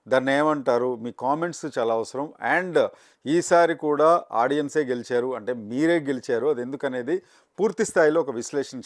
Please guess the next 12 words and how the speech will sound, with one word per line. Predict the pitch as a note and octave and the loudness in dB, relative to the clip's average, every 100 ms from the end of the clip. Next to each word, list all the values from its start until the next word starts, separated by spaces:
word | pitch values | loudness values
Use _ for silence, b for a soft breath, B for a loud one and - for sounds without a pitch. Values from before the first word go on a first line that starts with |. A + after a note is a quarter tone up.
| G2+ | -10
చేద్దాం. | E2+ G#2 F3+ _ B B B B A#2+ | -6 -6 -8 _ B B B B 2
ఆ, | B2+ B2+ B2+ D3 | 4 4 0 -2
ఫస్ట్ | - A#3+ A3+ | -2 -4 0
సంజన | D#3+ D#3+ F#3+ | 0 0 -2
గారికి | F3 D#3 C3 F#3+ | 0 -2 -2 -8
ట్వంటీ | D3+ C#3 D3 | -6 -8 -6
ఫోర్ | D#3+ D3 B2+ | -2 -2 -2
పర్సెంట్ | B2+ - D3+ C#3 | -6 -6 -10 -10
ఓట్స్ | A#2 C3 - | -8 -10 -8
పడ్డాయి | A#2 G2+ G#2+ | -10 -10 -12
బా. | G2 | -10
అంటే | G#2 A2 C3+ D3+ D3 F#3+ | -10 -6 -2 0 0 -4